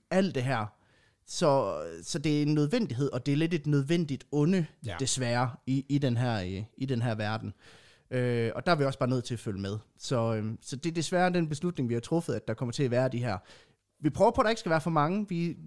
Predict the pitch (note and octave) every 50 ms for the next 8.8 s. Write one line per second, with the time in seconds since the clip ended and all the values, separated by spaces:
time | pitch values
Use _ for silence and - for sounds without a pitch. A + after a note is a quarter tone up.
0 | D3 D3+ D3 - E3 E3 D3+ - G#3+ F#3+ - - F#3 E3 D3 - G3+ E3+ D3+ E3
1 | F#3+ G3+ - D3+ E3 C#3+ C#3+ D#3 C#3 C#3 B2+ A2 F#2 G#2 E3+ - _ _ - D3+
2 | D3+ D3 D3 F3 D#3+ D3+ - G#3+ F3+ - - D#3+ D3 C#3+ - G#3+ F3+ D#3 D3 D3
3 | C#3+ C#3+ C#3+ B2+ C3 C3 C3 B2 A#2+ C3+ D#3 F#3 G3+ G#3+ A#3 B3 A#3 A3 - -
4 | E3+ D#3 - - D3+ C#3+ D3+ D3+ E3 F3+ E3+ D#3 D#3+ F3 F#3+ D#3+ D3 C#3+ B2+ -
5 | B2+ A#2+ A#2+ A2 G2+ A2+ - - - B3+ C4 A#3 F3+ C3+ A#2 A#2+ A#2 - - D3+
6 | D3 C#3+ D3 F3 D#3+ D3 F3+ F#3+ F#3 F3 E3+ - F3+ E3 E3 D#3+ D3+ C#3 C3+ B2+
7 | C3+ C3 C#3 C#3+ D3 C#3 C3 - - - - F3+ F3 D3+ - - B2+ A2+ A2+ A2+
8 | G#2+ - D3+ D3 D3 D#3 D3 - E3 D3+ D#3 D#3+ D3+ D3 C3+ A#2+